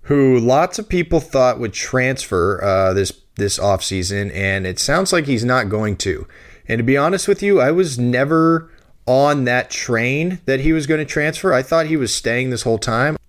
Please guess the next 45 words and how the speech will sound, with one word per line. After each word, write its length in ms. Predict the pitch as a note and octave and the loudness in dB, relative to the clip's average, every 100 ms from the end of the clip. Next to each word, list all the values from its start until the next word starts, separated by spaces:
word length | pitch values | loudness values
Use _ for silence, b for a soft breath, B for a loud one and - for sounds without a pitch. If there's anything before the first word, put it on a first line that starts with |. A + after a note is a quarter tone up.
| _ | _
I 80 | B2 | -2
thought 220 | C3+ C#3 | 0 0
that 160 | C3 - | 0 0
Pavel 260 | B2+ A#2 | 0 0
Zakharov 540 | G#2 A#2 C#3 D3+ D#3 D3+ | 0 2 2 2 2 2
would 100 | D3+ | 2
leave, 300 | D3+ D#3 D3 | 2 2 2
and 100 | B2+ | 0
I 40 | |
thought 160 | A#2 B2+ | 2 2
it 40 | |
was 80 | A#2+ | 0
a 60 | G#2 | 0
possibility 580 | A#2+ A2+ A2 A#2 A#2 | 0 0 2 2 2
that 160 | B2 G#2+ | 2 0
Umar 260 | A2 A2 G2+ | -2 0 0
Bala 320 | G2+ A2 A#2+ | 2 2 2
would 160 | B2 | 2
leave. 300 | C3 C#3 D3+ - B B B B | 2 2 0 -4 B B B B
But 160 | - B2+ | 0 2
Martynas 460 | B2+ C3 G#3+ A3+ | 2 2 0 0
Arlauskis 840 | D3 C#3 C#3 D3+ - B2+ - - b b b b _ - | 2 4 2 0 0 0 0 -6 b b b b _ -16
s-, 240 | - - B2 | -6 -2 0
genuinely 720 | G2 G2+ D3+ F#3+ G3+ F#3+ D#3+ | 0 2 2 2 2 2 2
seems 440 | C#3 - D3+ D3+ C3 | -2 0 2 2 2
like 180 | B2+ - | 0 0
he 160 | A#2 | -2
loves 840 | A2 G#2+ A2+ A2 A2 G#2+ G2 - - - | 0 2 4 4 2 0 -4 -6 -10 -8
Gonzaga, 720 | - G2 F2 A2+ A#2 F2 A#1 - | -2 -2 0 0 0 -2 -8 -8
and 100 | F#2+ | -4
I 80 | G2+ | -2
think 240 | C3 A#2+ | -2 0
you 100 | B2+ | 0
could 180 | G#2+ F#2+ | 0 -2
see 220 | - C3 | 0 0
that 260 | A#2+ A#2 A2 | 2 0 0
when 100 | G#2+ | -2
he's 180 | A2 G2 | -4 -2
on 200 | G#2 G#2+ | -2 -2
the 80 | F2 | -2
bench, 560 | G2+ A2 A#2 - - B B - | -2 -2 -2 -6 -8 B B -6
uh, 280 | G2+ F#2+ F#2 | -2 0 0
with 140 | G2 | 0
his 120 | F#2+ G#2 | -2 -2
interactions. 760 | G#2 G2 A2 A2+ A#2+ A2+ A#2 | -2 0 0 -2 -6 -6 -6